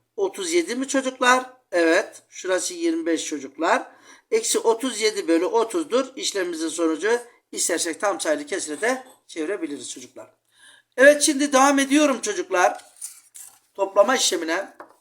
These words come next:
Şimdi burada çocuklar, buradaki sorularda gördüğünüz gibi toplanan sayılardan birisi doğal sayı. Bakın bu da doğal sayı.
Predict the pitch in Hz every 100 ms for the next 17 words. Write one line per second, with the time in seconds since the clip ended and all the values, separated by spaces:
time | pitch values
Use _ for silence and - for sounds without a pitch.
0 | _ _ _ _ _ _ _ _ - -
1 | - - - 302 311 294 320 311 294 285
2 | 285 269 269 - _ _ _ _ 240 277
3 | 233 - 190 240 247 226 185 175 185 190
4 | 208 233 254 269 262 170 170 233 - _
5 | _ _ _ _ _ _ _ 214 226 262
6 | 269 320 320 254 226 196 180 175 165 175
7 | 269 285 262 208 220 254 262 214 165 156
8 | 190 - _ _ _ - 190 214 202 220
9 | 190 185 160 156 151 135 143